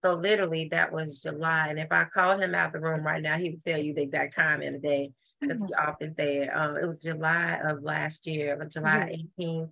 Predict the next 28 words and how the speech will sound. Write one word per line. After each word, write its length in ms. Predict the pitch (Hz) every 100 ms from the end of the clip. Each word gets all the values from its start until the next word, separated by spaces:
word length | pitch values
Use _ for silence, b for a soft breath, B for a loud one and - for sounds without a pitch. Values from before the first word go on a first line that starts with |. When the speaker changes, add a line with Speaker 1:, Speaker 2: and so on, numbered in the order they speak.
| -
Speaker 1:
Um, 520 | 165 156 151 147 147 139 _ _ -
and 180 | 160 156
ever 240 | 165 185
since 280 | 185 190 175
then, 340 | 185 185 165 165
he 140 | 175
was, 200 | 170 160 170
he 100 | 185
came 340 | 196 185 190
in 380 | - 170 160 160
being 500 | 165 160 151 151 151 147
intentional. 1040 | 151 156 - 175 175 190 175 170 170 165 B B B _
And 180 | 185 180
what 260 | 170 165 165
got 300 | 185 202 190
me 320 | 175 160 156
is 140 | 160 156
that 460 | 151 147 147 - - _
he 220 | - 185 180
said 300 | 185 170 -
to 100 | 175
me 340 | 156 151 147
a 60 | 151
week 240 | 143 165 -
after 360 | 165 170 156 151
that, 240 | 151 131
he 160 | 170 175
said, 340 | 165 156 151